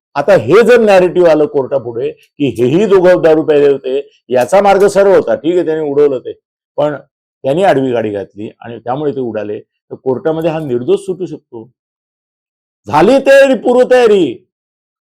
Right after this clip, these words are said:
फडणवीस या प्रकरणामध्ये राज्य सरकार फार अडचणीत येणार आहे आणि रोज असे प्रकार होतात. आणि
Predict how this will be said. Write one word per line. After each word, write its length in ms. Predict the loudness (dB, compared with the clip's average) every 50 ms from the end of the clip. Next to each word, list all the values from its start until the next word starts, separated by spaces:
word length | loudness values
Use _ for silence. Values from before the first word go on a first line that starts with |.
| _ _ _ _ _ _ _ _ _ _ _ _ _ -10
फडणवीस 680 | -8 -6 -4 -2 0 2 2 2 0 -2 -4 -14 -20 _ _ _ _ _ _ _ _ _ _ _ _ _ _ _ _ _ _ _ -10
या 80 | -10 -8
प्रकरणामध्ये 920 | -6 -6 -8 -8 -8 -10 -8 -8 -8 -6 -6 -4 -4 -4 -4 -4 -6 -8 -10 -14 -18 -20 -20 _ _ _ _ _ _ _ _ _ _ -8
राज्य 260 | -8 -6 -6 -8 -10
सरकार 300 | -10 -12 -12 -10 -10 -12 -12 -12
फार 120 | -14 -14 -14 -12 -14
अडचणीत 420 | -14 -16 -16 _ -18 -18 -18 -16 -16
येणार 220 | -18 -18 -18 -20
आहे 140 | -20 -20 _ _ _ _ _ _ _ _ _ _ _ _ _ _ _ _ _ _ _ _ _ _ _ _ -12
आणि 100 | -10 -8
रोज 300 | -6 -4 -2 -4 -2 -2
असे 200 | -4 -6 -6 -10
प्रकार 320 | -14 -14 -16 -14 -14 -14
होतात. 240 | -14 -16 -18 _ -20 _ _ _ _ _ _ _ _ _ _ _ _ _ _ _ _ _ _ _ _ _ _ _ _ _ _ _ _ -14
आणि 140 | -10 -10